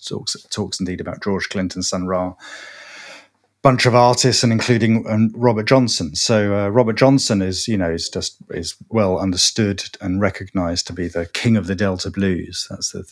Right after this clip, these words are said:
the, the way he's most often referred to. He's a key early innovator in the blues. I mean, Elijah Wold, uh, who's a U S critic who I, I really like, uh, in his book, Escaping the Del-,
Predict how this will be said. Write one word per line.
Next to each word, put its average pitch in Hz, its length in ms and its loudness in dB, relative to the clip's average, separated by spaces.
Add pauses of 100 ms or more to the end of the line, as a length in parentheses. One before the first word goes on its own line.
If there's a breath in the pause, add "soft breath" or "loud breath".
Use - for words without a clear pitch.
(120)
the, 90 360 -10
the 98 120 -8
way 90 240 -2
he's 90 260 -8
most 95 300 -4
often - 360 -4
referred 92 440 0
to. 87 200 -4
He's 92 240 -8
a 92 120 -8 (160)
key 98 320 0
early 85 380 -4
innovator 90 760 -4 (420 loud breath)
in 117 200 6
the 101 60 2
blues. 85 720 -4 (140 loud breath)
I - 80 -20
mean, 127 100 8
Elijah 135 480 6
Wold, 104 720 2
uh, 90 240 -2
who's 90 180 -6
a 82 240 -4
U 92 220 -2
S 85 100 -2
critic - 440 -12
who 90 100 -6
I, 85 140 -4 (160)
I - 20 -6
really 87 280 -4
like, 92 460 -2
uh, 87 140 -8
in 85 140 -8
his 82 100 -8
book, - 300 -10
Escaping 95 640 -4
the 104 60 -8
Del-, 95 220 0